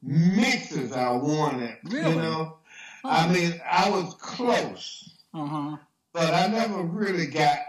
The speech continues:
Speaker 1: what Freddie or I got what we really, really wanted out of that album. You know, we got, like, in the eightieth, seventy or eighty percentile out of that.
Speaker 2: Mm-hmm.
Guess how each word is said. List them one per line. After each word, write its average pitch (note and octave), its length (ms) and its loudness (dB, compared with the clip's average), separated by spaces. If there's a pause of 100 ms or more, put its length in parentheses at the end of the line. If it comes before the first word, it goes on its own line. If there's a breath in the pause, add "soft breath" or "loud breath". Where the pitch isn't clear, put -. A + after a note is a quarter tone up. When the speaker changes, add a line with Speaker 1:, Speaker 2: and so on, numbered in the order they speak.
(480)
Speaker 1:
what D#3 280 -2 (680)
Freddie B3 480 0
or A#3+ 120 4
I - 480 0
got C3+ 360 -8
what D3 200 -6
we C#3 180 -4
really, A#2+ 500 -4 (840)
really C#3+ 380 -2
wanted C#3+ 400 0
out A#2 220 0
of A#2 100 -2
that A2 340 -4
album. A2+ 480 -2
You E3+ 120 2
know, D#3+ 220 2
we F#3 100 -2
got, D3+ 280 0
like, C#3 320 -4 (320 soft breath)
in D3 240 0
the B2 320 -4
eightieth, D3 680 -2 (420)
seventy E3+ 480 -2
or D3 60 -4
eighty D3+ 400 -2
percentile D3+ 520 -4
out D#3 600 2
of D#3 40 -6
that. E3 380 -8 (180)
Speaker 2:
Mm-hmm. E3 380 -10